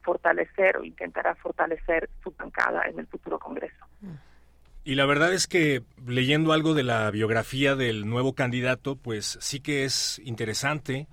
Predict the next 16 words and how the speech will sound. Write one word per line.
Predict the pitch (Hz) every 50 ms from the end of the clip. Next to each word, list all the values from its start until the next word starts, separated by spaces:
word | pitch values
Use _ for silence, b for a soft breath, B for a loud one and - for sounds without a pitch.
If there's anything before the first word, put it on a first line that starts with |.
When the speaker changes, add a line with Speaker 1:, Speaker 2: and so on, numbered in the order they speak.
| B B B B B B
Speaker 2:
Fue | - - 139 139 135 135 139 139 139 135 135 135 131 -
fundador | - 131 127 117 117 110 131 151
del | 165 175 -
periódico | - 135 143 151 160 156 - 147
La | 131 113
Jornada | - - 110 107 107 117 120 131 147 147 151 147 139
en | 127 120
Aguascalientes, | 113 110 113 110 - - 107 110 117 123 131 - 127 -
entre | 120 104 - - 113
otras | 110 - 135 123 110
muchas | 127 131 - - 120 -
cosas. | - - 123 127 - 131 110 -
Ha | 139 139
sido | - 143 135 131
diputado | 123 120 - - 104 - - 120 110 123 127 117
también. | 101 - 101 101 104 110 117 123 123